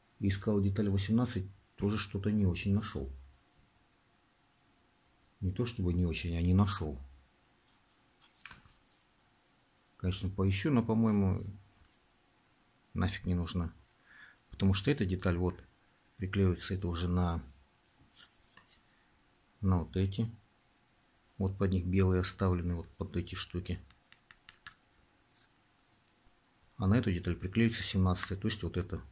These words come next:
А эта сторона уже приклеивается вот сюда. Ну, пусть будет так. Обыскал себе колёса. Думаю, блин, а колёс-то нет. Нет, нет колёс. <laughs>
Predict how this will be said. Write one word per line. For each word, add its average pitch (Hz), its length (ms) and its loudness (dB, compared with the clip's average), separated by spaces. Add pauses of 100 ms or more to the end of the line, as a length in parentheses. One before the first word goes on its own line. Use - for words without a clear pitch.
(1200)
А 107 140 4
эта 117 160 4
сторона 90 400 0
уже 82 160 -6
приклеивается 95 580 0
вот 78 100 -10 (2250)
сюда. 85 380 -6 (1120)
Ну, 156 100 -2
пусть 156 160 -2
будет 123 200 -4
так. 92 260 -6 (640)
Обыскал 127 480 4
себе 110 220 4
колёса. 156 640 6 (800)
Думаю, 107 280 8
блин, 98 380 6
а - 40 -8
колёс-то 113 480 4
нет. 139 380 4 (140)
Нет, 113 280 2
нет 117 240 6
колёс. 107 440 4 (200)
<laughs> 147 180 2